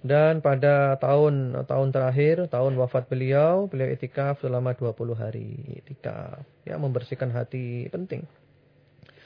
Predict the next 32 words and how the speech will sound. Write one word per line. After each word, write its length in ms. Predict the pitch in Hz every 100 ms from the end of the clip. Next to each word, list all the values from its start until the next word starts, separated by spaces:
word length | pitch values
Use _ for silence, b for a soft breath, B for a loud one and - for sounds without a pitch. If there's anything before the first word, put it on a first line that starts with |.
| B B B -
Kalau 160 | 156
zaman 320 | 156 139 135
dulu 480 | 131 123 139 147 151
sebelum 240 | 131 123 120
Islam 240 | 127 120 120
datang 400 | 113 110 123 120
itu 400 | 117 160 156 143
biasanya 400 | 120 113 127 131
orang 320 | 120 120 143
itu 80 | -
kan, 240 | 139 135 -
apa, 320 | 127 151 156
bermeditasi 960 | - 120 120 117 113 117 110 - 135 127
ya, 160 | 170
di 240 | 147 123 120
gua-gua, 1120 | - 120 113 117 113 113 117 117 117 117 120 123
di 80 | 120
gunung-gunung, 1120 | - 120 120 113 113 113 117 113 110 113 127 B B B B B B -
atau 240 | - 120 120
di 80 | 120
hutan-hutan, 960 | 117 - 120 113 117 127 123 123 120 120
atau 320 | 120 127 123
di 320 | 123 123 120
pinggir 360 | 117 123 120 120
pantai. 720 | 127 120 117 127 123 120 120 139
Itu 160 | 151 165
kan 160 | 139
zaman 280 | 135 120 120
dulu 280 | 131 135 151
sebelum 320 | 139 123 123
Islam 320 | 135 135 123
datang. 480 | 131 147 - 139 147